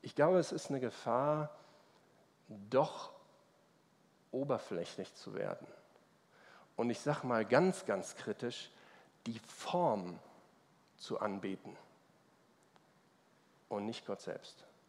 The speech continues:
Die Form, damit meine ich Liedgut, Raumgestaltung. Baptisten zum Beispiel haben immer Zimmerpflanzen auf der Bühne. Würde ich die hier wegnehmen, würde ich mit Sicherheit Ärger bekommen.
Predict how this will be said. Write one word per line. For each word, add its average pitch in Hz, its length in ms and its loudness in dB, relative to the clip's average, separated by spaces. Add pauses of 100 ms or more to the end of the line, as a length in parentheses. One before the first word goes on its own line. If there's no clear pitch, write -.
(1200)
Die 113 100 -10
Form, 110 600 4
damit 104 300 0
meine 117 320 4
ich - 220 -2 (680)
Liedgut, 113 800 -6 (100)
Raumgestaltung. 107 1040 0 (680)
Baptisten 107 580 -4
zum 98 180 -4
Beispiel 98 320 -2
haben 101 220 -6
immer 131 300 0
Zimmerpflanzen 98 840 -2
auf 92 180 -6
der 92 120 -8
Bühne. 90 340 -6 (540)
Würde 127 180 0
ich 113 100 0
die 117 120 -4
hier 104 180 -2
wegnehmen, 101 520 4 (280)
würde 104 200 -4
ich - 120 -6
mit 113 160 -4
Sicherheit 127 400 -2
Ärger 92 260 2
bekommen. - 360 -14